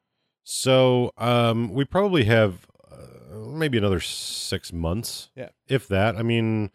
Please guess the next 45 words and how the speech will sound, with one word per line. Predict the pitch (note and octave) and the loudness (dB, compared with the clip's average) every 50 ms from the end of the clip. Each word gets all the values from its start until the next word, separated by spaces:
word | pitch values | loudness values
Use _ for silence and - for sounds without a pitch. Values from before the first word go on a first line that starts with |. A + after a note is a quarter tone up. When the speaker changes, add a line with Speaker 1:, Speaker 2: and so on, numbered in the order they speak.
| _ _ _ _ _ _ _ _ | _ _ _ _ _ _ _ _
Speaker 1:
probably, | - C3+ D3+ D3+ D3 C#3 | -4 -2 2 2 4 4
like, | B2 A#2 G#2 F2+ | 4 4 2 2
midpoint | F#2+ F#2+ G2+ G2+ G2 - - A2+ G#2 G2 F#2 | 0 0 0 0 0 0 0 0 0 0 0
next | F#2 F#2 F2 - - - | 0 -2 -2 -4 -4 -2
year, | F#2+ F#2+ F2+ | 0 0 0
we'll | E2+ E2+ E2 | 0 0 -2
probably | - - F2+ E2+ E2+ E2 E2 | -2 -4 -4 -2 -2 -2 -2
be | D#2 E2 E2+ | -2 -2 -4
done. | D2 F2 F#2 F2 E2+ E2+ E2+ E2 D#2+ D#2 D2 - _ _ _ _ | -2 0 2 2 2 0 0 -2 -4 -6 -8 -10 _ _ _ _
We'll | - F#2+ F2+ | -8 -4 -2
be, | F#2 G#2+ F#2+ | 0 0 0
we'll | E2+ G2 B2+ | 0 0 0
be | A#2+ A#2+ | 0 0
current | - - - - B2 A2 G2+ F#2+ E2 | -2 -4 -4 -2 0 0 0 0 -2
day | F#2 F2+ E2+ D#2 D2 - _ _ _ _ _ _ _ _ _ _ _ | -2 -2 -2 -2 -4 -10 _ _ _ _ _ _ _ _ _ _ _
with, | F#2+ F#2+ F#2+ F2+ - - - - - | -4 -2 -2 -2 -4 -10 -20 -10 -6
uh, | G2+ F#2 F2 E2+ E2 D#2+ D#2+ D#2 - - - | -2 -2 0 0 0 -2 -2 -4 -8 -10 -8
uh, | F#2+ F2+ E2+ E2 D#2+ D#2+ | -6 -4 -4 -4 -6 -6
V | E2 F2+ F#2 | -4 -4 -4
twenty. | - - - F2+ E2 D#2+ D2 C#2 - _ _ _ _ _ _ _ _ | -4 -4 -6 -6 -6 -6 -8 -10 -14 _ _ _ _ _ _ _ _
Um, | E2+ E2+ E2+ E2 E2 E2 D#2+ D#2 D#2 D#2+ E2+ - | -8 -4 -4 -2 -2 -2 -4 -4 -6 -8 -10 -6
I | A2+ | -2
mean, | A#2 A#2 A2+ | 0 2 2
we | A2+ A#2 | 2 2
just, | A#2 B2+ B2+ G#2 | 2 2 0 0
w-, | G2 B2 C3 G2+ | -2 -4 -4 0
we're | C3 C3 B2+ B2+ | 2 4 4 4
in | A#2 A2+ | 4 4
revised, | A2 F#2+ A#2+ B2 F2+ C#2 C2+ - - - _ _ _ _ _ _ _ - | 2 2 2 0 -2 -4 -8 -12 -14 -18 _ _ _ _ _ _ _ -6
and, | G#2 G#2 G2+ G2+ G2+ G2 G2+ G2+ F#2+ D2 F#2 | -2 0 2 2 0 0 -2 -6 -8 -6 -2
like, | G#2+ G#2+ G2+ - - - _ _ _ _ _ _ - | 0 0 0 0 -4 -10 _ _ _ _ _ _ -14
you | F2 A2 A2 G2 | -6 -2 0 0
know, | F2 F2 | 0 2
there's | E2 F#2 F2+ F2 | 2 0 0 2
not | A2 G#2+ G#2 G2+ G2 - _ _ _ _ _ _ _ _ _ | 2 2 2 2 0 -4 _ _ _ _ _ _ _ _ _
a | G#2+ A2 G2+ F2+ E2+ E2 D#2 - _ _ _ _ - | -10 -8 -6 -6 -6 -6 -10 -12 _ _ _ _ -18
vast | A#2 G#2 F2 F2+ B2+ A#2 A2 G#2+ - - - | -16 -16 -8 -4 -4 -2 -2 -2 -4 -4 -4
library | G#2 G#2 G2+ G2+ G2+ F#2+ F2+ F#2+ F#2+ F2+ | -2 0 2 2 2 2 2 0 0 0
of | F2+ D#2 | 0 -2
V | E2 F#2 E2+ | -2 -4 -4
twenty | - - F#2 E2+ | -4 -6 -6 -4
books. | D#2+ D2 B2 C3+ A#2+ A2+ - - - | -2 -2 0 0 -2 -2 -6 -8 -8
You | G#2+ G2 | -6 -4
know, | E2+ D#2+ F2 F2 | -4 -4 -4 -4
there's, | F2+ F2 D#2 - | -4 -6 -6 -8